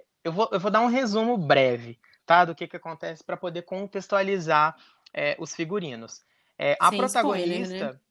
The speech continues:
Speaker 1: a protagonista não é a Hilary, tá? É uma outra
Speaker 2: Ah.
Speaker 1: atriz muito boa,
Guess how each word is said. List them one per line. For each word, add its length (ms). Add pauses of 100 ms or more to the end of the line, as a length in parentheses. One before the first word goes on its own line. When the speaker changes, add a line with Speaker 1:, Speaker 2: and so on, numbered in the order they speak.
(240)
Speaker 1:
a 80
protagonista 640
não 260
é 140
a 100
Hilary, 360
tá? 300 (680)
É 120
uma 200
outra 360
Speaker 2:
Ah. 140
Speaker 1:
atriz 340
muito 420
boa, 540